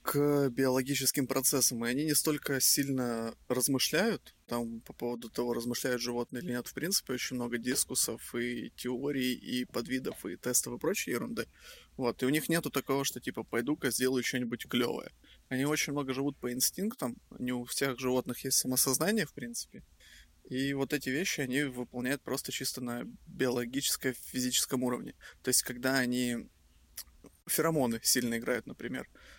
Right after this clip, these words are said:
То есть, когда они чувствуют, что у самки повышенные выделяются феромоны,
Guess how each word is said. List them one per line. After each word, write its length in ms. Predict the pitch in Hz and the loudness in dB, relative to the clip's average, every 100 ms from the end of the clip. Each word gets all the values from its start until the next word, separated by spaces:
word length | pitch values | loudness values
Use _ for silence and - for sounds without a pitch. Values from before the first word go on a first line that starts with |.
| - | -18
То 60 | - | -2
есть, 120 | 127 | -2
когда 240 | - 127 139 | 0 2 2
они 140 | 135 | 2
чувствуют, 440 | 131 139 - 131 | 0 -2 -2 -4
что 220 | - - 127 | -4 -2 0
у 40 | |
самки 420 | - 139 131 - | 0 0 -2 -6
повышенные 720 | 120 127 131 - 131 120 123 | -4 -2 0 -2 -4 -6 -6
выделяются 520 | 120 120 123 131 131 - | -8 -6 -2 -2 -2 0
феромоны, 460 | 127 139 214 202 | 0 0 0 -2